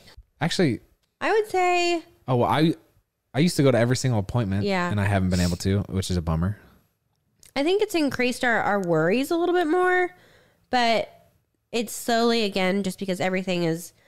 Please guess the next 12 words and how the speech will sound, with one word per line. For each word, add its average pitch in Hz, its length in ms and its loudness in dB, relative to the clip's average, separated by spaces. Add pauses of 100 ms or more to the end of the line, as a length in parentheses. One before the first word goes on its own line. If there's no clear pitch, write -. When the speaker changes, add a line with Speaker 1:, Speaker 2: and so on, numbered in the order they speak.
(500)
Speaker 2:
um, 175 280 -2
slowly 185 480 0
working 180 320 0
itself - 340 -4
out, 196 460 -2 (520)
we're 185 240 0
gaining 180 540 -2
more 165 140 0
confidence 160 540 -6
and 151 100 -6
trust, 165 480 -6
but 160 320 0